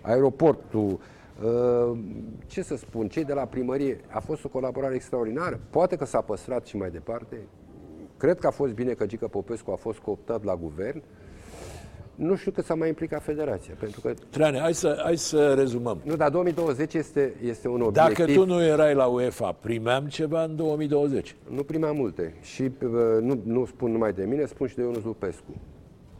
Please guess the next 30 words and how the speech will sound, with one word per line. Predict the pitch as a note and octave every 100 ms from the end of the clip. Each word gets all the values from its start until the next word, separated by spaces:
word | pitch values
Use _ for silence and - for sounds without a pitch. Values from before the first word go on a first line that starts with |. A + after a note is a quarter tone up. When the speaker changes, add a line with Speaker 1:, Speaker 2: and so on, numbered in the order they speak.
| - - - - - - - - - - - -
Speaker 2:
Da. | G#2+ F2+
Speaker 1:
Și | F#2
eu | A#2
nu | G#2+
jupesc. | A2+ A#2 -
Să |
nu | A2
uităm | A#2 C3
că | B2
am | A#2
făcut | A2+ G2+ A2+
în | A2
două | A2 A2+
mii | A2+
unsprezece | B2 B2 - A2+ A#2+
campionatul | A2 G2+ G#2+ A2 G#2+ G#2+
european | F#2+ F#2+ G#2+ G#2
de, | F2+ F#2 F2 -
de | F2 F2+
nouăsprezece | F2+ F2+ C#3 A2
ani. | C#2+ - - - - - - - - - - - - - - - E2
În | D#2+
două | G2
mii | F#2+ G2
doisprezece | G2 G2 F#2+ F#2
am | E2
avut, | F#2+ G2+ -
uh, | G2
uh, | F#2+ F#2 F#2 F2+ F2+ E2+ F2 - F2 E2+
și, | E2+